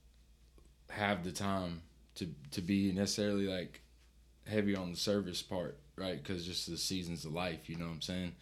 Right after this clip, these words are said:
It takes time to get in control of your time so you can be generous with that. It takes time to get in control of your finances so you can be generous with that.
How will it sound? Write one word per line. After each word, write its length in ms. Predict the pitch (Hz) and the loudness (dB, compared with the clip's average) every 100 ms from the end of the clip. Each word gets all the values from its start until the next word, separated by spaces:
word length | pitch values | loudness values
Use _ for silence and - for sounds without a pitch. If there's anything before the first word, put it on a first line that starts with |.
| - - - - - - - - - - - - - - | -16 -16 -16 -16 -18 -20 -20 -20 -18 -16 -16 -18 -20 -4
It 140 | - 101 | 0 4
takes 280 | 113 - | 4 6
time 320 | - 120 120 107 | 8 10 10 10
to 260 | 110 101 90 - - - - - 85 | 10 8 4 -8 -20 -20 -20 -12 0
get 200 | 92 113 | 4 4
in 80 | 101 | 4
control 540 | 104 101 113 110 107 | 2 4 8 10 10
of 120 | 104 | 10
your 100 | 104 | 8
time 320 | 98 107 107 98 | 4 4 4 4
so 100 | 104 | 4
you 160 | 98 | 2
can 120 | 95 90 | 2 0
be 120 | 95 | 2
generous 500 | 87 104 92 85 - | 4 6 4 2 -2
with 120 | 82 | -2
that. 280 | 87 82 - | -4 -4 -6
It 120 | 82 | -8
takes 260 | 82 104 - | -2 0 2
time 260 | 113 110 101 | 4 6 6
to 60 | |
get 180 | 98 107 | 6 4
in 200 | 95 98 | 4 -2
control 340 | - 95 110 | -2 2 4
of 60 | 101 | 4
your 100 | 95 | 4
finances 560 | 107 101 98 95 95 87 | 4 4 6 4 0 0
so 80 | |
you 140 | 98 92 | 0 -2
can 120 | 92 | -4
be 80 | 87 | -4
generous 540 | 80 104 98 85 82 | 2 4 4 2 -2
with 120 | 80 | -4
that. 300 | 85 82 71 | -4 -2 -4